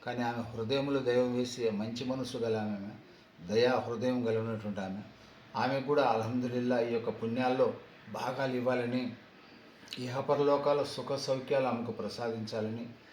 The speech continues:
ఆమె యొక్క అవసరాలనే దేవుడు నెరవేర్చాలని ఇన్షాల్లా నేను దేవునితో కోరుకుంటా ఉన్నాను. ఈ యొక్క సహకారం చేసినందుకు ఆమె కృతజ్ఞతలు తెలుపుతా ఉన్నాను.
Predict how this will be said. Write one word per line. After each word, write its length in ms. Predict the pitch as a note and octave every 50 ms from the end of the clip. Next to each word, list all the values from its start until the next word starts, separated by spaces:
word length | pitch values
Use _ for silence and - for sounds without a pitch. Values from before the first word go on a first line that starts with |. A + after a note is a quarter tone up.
| - - - - A2+
ఆమె 180 | A2 B2 B2+
యొక్క 160 | B2+ A#2+ - A2
అవసరాలనే 680 | - - A#2+ A#2+ - C#3 C#3+ C#3 C3+ C3+ C#3 C#3+ C#3
దేవుడు 360 | B2+ G#2+ A#2 B2 B2 B2 A#2+
నెరవేర్చాలని 880 | A2+ G#2+ G#2+ G#2+ A2+ A#2 A#2 A#2 - - A#2 A2 A2 A2 A2+ A2+ A2 A2 - - - - - - -
ఇన్షాల్లా 380 | A#2 G#2+ G#2 - A#2 A2+ A2+ A#2
నేను 160 | A2+ G#2+ G#2
దేవునితో 440 | F#2 G#2 G#2+ G#2+ A#2 A#2 A2 A2 G#2
కోరుకుంటా 480 | G#2+ A2 G#2+ G#2+ G2+ G#2+ G#2+ G#2 G#2+
ఉన్నాను. 560 | G2+ G2+ G#2 G#2 G#2 A2+ B2 - - - - - - - - - - -
ఈ 100 | C3 B2+
యొక్క 520 | C3 B2+ - - C3 A#2+ A2+ A2 G#2+ G#2+ - - - - - -
సహకారం 540 | A2 A2 A#2 A#2+ D3 D3 C#3+ C#3 C3 B2+ B2
చేసినందుకు 540 | B2 A#2+ - B2 B2 B2 B2 C3 B2+ - A#2
ఆమె 180 | A2 A#2 A#2
కృతజ్ఞతలు 520 | A2 - - G2 G2+ F#2+ A2+ A2+ A#2 A#2 G#2
తెలుపుతా 420 | G2+ G2+ G2+ G2+ - - A2 G#2+
ఉన్నాను. 360 | G#2 G#2 G2+ G2+ G2+ A2 A#2+